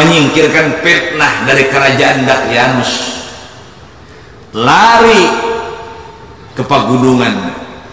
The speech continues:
Pada waktu dia lari, anjing ikut, mengikuti di belakang. Masuk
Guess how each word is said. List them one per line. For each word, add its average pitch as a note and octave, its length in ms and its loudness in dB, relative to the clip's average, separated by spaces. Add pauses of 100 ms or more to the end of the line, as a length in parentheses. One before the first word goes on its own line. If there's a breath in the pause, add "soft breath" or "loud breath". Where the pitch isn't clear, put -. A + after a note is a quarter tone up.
(960)
Pada G2+ 240 -6
waktu A2+ 360 0 (120)
dia G2+ 160 0
lari, G2+ 400 0 (400)
anjing G#2+ 640 -2
ikut, G2 320 -10 (1400)
mengikuti E3 800 4
di D3 80 6
belakang. D3 640 0 (800)
Masuk F3+ 640 2